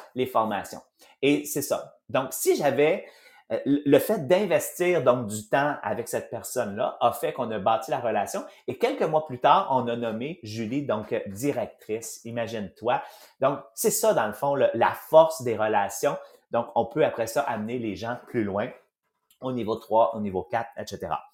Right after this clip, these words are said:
Euh, quand un niveau est gagné, donc il est maintenu en fait, alors on va pas gagner un, un niveau comme ça, euh, mérité. Tu sais, comme je vous l'ai dit, quand la directrice part, je suis pas un niveau trois pour eux.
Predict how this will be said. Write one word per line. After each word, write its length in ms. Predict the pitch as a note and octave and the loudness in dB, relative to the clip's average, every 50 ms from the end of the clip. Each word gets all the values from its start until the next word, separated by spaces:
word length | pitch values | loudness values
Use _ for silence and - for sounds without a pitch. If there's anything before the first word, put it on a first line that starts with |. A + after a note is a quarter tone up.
| - - - - - - - - | -20 -20 -20 -20 -20 -16 -4 2
Euh, 640 | A#2 B2 B2+ C3 C3+ C3+ C3+ C#3 C#3 C#3+ C#3+ C#3+ C#3 - - _ _ _ _ _ _ _ _ _ - - _ _ | 4 6 6 8 6 6 6 4 0 -4 -6 -6 -8 -10 -14 _ _ _ _ _ _ _ _ _ -20 -20 _ _
quand 120 | - A3 B3+ | 6 8 8
un 140 | C#4+ B3+ A3+ | 8 6 4
niveau 320 | F#3 D#3 D3+ G3 G#3+ G3 | 4 4 6 8 10 10
est 100 | E3+ C#3 | 8 8
gagné, 600 | D3+ C#3+ B2+ A#2+ A#2 A2 A#2 C#3 - - - - _ _ | 10 8 8 8 8 4 2 -2 -4 -4 -6 -12 _ _
donc 220 | A#2+ C#3 C#3+ C#3 - - | 0 2 2 2 0 0
il 260 | C#3+ C#3 C#3+ C#3 C3+ C#3+ | 2 2 4 6 6 4
est 120 | D3 C3 | 4 4
maintenu 540 | B2+ B2 A2+ G#2+ - - A#2+ C3+ E3+ B3 D4 | 2 0 0 -2 -4 -8 -8 -4 -4 -2 -2
en 120 | A2+ F#2+ - | -2 -2 0
fait, 400 | - F3+ G#3 D#4 - - - _ _ _ | 2 4 4 4 2 -4 -14 _ _ _
alors 360 | G#2 G#2+ A2 A#2 A#2+ B2+ B2+ - - - - | -2 2 4 6 4 4 2 0 -6 -2 2
on 180 | C3 C3 B2 | 4 4 4
va 300 | A#2 B2+ C#3 D3 D3 D3 - - - | 6 8 8 8 8 6 2 -2 4
pas 360 | F#3 F#3+ G3 G3+ F#3+ D3 A#2+ A2+ | 8 8 10 10 8 6 0 -4
gagner 480 | A2 A2+ C3+ C3+ B2+ C3 C3+ D3+ D#3+ - | 2 6 6 6 6 4 2 -2 -2 0
un, 180 | A#2+ A#2+ B2 - - | 0 0 0 0 0
un 140 | C3 B2+ B2+ | 0 0 0
niveau 480 | B2+ B2+ A#2 G#2 B2 C3+ D3 D#3 D3+ D3 - | 0 -2 -2 0 2 4 4 4 2 0 -2
comme 160 | - C#3 B2 B2+ | -2 -2 -2 -2
ça, 440 | - - D3 D3 C#3+ B2+ A2+ - - | 0 2 4 6 6 6 4 2 -2
euh, 60 | G2 - | -6 -4
mérité. 380 | B2+ A#2+ A#2+ A#2 G#2+ - C3 | -4 -4 -4 -4 -6 -8 -10
Tu 80 | - - | -10 -10
sais, 80 | C#3+ - | -4 -2
comme 160 | D3+ C#3+ C3+ | -2 -2 0
je 100 | A2+ B2 | -2 -2
vous 60 | B2+ | 0
l'ai 160 | B2+ B2+ A#2+ | 0 0 0
dit, 280 | A2 A#2+ E3+ - - - - - - - - _ - | 0 0 0 0 0 -4 -14 -20 -20 -20 -20 _ 0
quand 100 | C#3 C3+ | 4 4
la 120 | C#3+ C#3 C3 | 6 4 4
directrice 580 | - - B2+ - - B2+ B2+ C3+ B2 - - | 2 0 -2 -4 -4 -2 0 0 0 0 0
part, 420 | - C#3 C3 D#3 A3+ D4+ G#3+ C3 G2 - - - - _ | 4 6 6 6 6 6 4 4 2 2 -2 -12 -18 _
je 100 | A2+ - | -10 -8
suis 240 | - C3 C3 C#3 C#3 | -6 -4 -2 -2 4
pas 160 | - F3+ F#3+ | 6 6 6
un 60 | F#3 E3+ | 6 6
niveau 240 | D#3 C#3 C#3 C#3 | 4 2 2 2
trois 320 | - - - D3+ D3+ D#3 - | 0 2 2 2 2 4 2
pour 180 | C#3 C3 A#2 A2+ | 2 2 2 2
eux. 140 | F#2+ - | 2 0